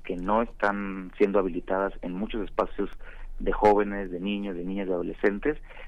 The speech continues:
Queremos que el libro sea ese pretexto para desnormalizar las desapariciones forzadas de jóvenes en nuestro país y despa-, desapariciones forzadas en general. Eh, entonces, claro que había una, eh, un propósito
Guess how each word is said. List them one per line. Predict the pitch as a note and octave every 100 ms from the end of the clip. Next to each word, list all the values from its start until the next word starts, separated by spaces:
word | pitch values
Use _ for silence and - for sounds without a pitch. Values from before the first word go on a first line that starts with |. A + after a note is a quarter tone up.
| - - -
Queremos | G2+ G#2 A2
que | G2+
el | F#2
libro | C3+ C3+
sea | G#2+ G#2
ese | G#2
pretexto | - F2+ - - - A2+
para | G2+ F2+
desnormalizar | G2+ A#2+ C3 A2+ F#2+ E2+ E2+ F#2 G#2
las | A#2 E2+
desapariciones | E2+ E2 D#2+ G2 G#2
forzadas | - - F#2+ G2 - -
de | A#2 A#2+
jóvenes | - A2 A2+ A#2+ B2 - - - - -
en | G#2+ A#2
nuestro | A#2 - -
país | F2 F#2+ D3+ D#3
y | F2
despa-, | F2 E2+ E2+ -
desapariciones | E2+ E2 E2 E2 G2+ G2+
forzadas | E2+ F#2+ G2+ -
en | G#2
general. | G#2 G#2+ F2+ F2+ F2 - - - - - - -
Eh, | F#2+ F#2+ F#2+ -
entonces, | G#2 - A#2
claro | - B2+ C3+ D3+
que | A#2+
había | G2+ G#2+ B2 B2 B2
una, | - A#2 A2+ A#2 A2+ G#2+ - - - - - -
eh, | G#2 F#2+ F#2+
un | B2
propósito | C3 - D3 D3 A2+ F#2+ E2